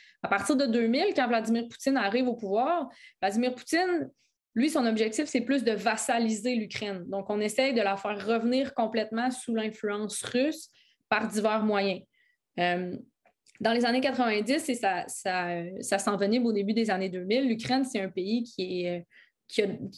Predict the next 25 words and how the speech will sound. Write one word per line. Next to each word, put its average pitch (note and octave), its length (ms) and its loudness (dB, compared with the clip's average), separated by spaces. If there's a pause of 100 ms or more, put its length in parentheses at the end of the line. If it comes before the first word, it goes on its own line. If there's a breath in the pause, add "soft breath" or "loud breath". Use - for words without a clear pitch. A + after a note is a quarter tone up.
(380)
en G3 120 0
fait, A3+ 160 2
l'économie A3+ 580 2
ukrainienne A3+ 500 2
ne G3+ 100 2
va F#3+ 160 0
pas F#3+ 180 -2
bien. B3 200 0
C'est D4 140 -6
un G3+ 80 -2
pays G#3+ 280 0
qui A3+ 100 -4
a - 100 -6
énormément G3 440 -2
de F3+ 120 -8
dettes. - 200 0
C'est - 140 -4
un G3 80 -2
pays G3+ 220 -4
qui G3+ 140 -4
est G3 100 -2
rongé G#3 340 0
par G#3+ 160 2
la F#3+ 120 0
corruption. G3+ 640 -2